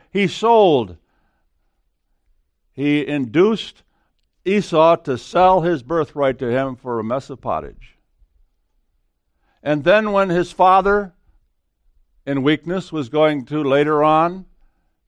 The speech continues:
give the birthright blessing to Esau,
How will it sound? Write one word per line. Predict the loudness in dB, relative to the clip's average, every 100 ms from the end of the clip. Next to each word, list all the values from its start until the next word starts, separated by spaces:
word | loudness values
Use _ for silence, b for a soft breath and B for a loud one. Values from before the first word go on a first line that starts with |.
| _ _ _ _ _ _ _ _ _ _ _ _ _ _ _ _ _ _ _
give | -2 0 0
the | 0
birthright | 0 0 2 0 2
blessing | 2 2 0 -10 -8
to | -8
Esau, | -2 -2 -2 -2 -2 -2